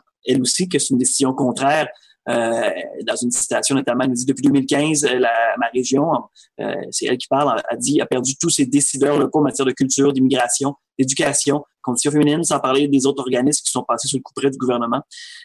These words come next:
C'est bien beau de conserver des fonctionnaires en région, mais sans pouvoir décisionnel, on vide ces organisations de leur substance pour nous laisser des coquilles vides.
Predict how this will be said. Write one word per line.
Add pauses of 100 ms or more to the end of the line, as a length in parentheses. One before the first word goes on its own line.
(100)
C'est
bien
beau
de
conserver
des
fonctionnaires
en
région,
mais
sans
pouvoir
décisionnel,
on
vide
ces
organisations
de
leur
substance
pour
nous
laisser
des
coquilles
vides.